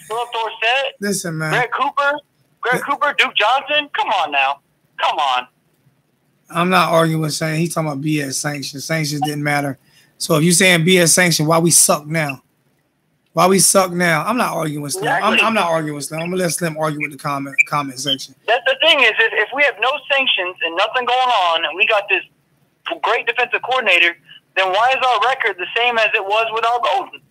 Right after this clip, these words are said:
Speaker 2: Because, because we have a coach that, that, that, that, that, that, that, that's incompetent.
Speaker 1: He's stubborn. I watched his press conference too, man, and he had the nerve to sit there and say, "Oh, well, we didn't execute on offense." Bullshit! You can't execute the four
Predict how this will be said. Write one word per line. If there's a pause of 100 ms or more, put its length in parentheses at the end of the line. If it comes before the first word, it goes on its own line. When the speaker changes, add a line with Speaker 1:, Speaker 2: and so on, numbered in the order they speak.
Speaker 2:
Because,
because
we
have
a
coach
that,
that,
that,
that,
that,
that,
that,
that's
incompetent. (1120)
Speaker 1:
He's (100)
stubborn. (300)
I
watched
his
press
conference
too,
man,
and
he
had
the
nerve
to
sit
there
and
say, (300)
"Oh,
well,
we
didn't
execute
on
offense." (160)
Bullshit!
You
can't
execute
the
four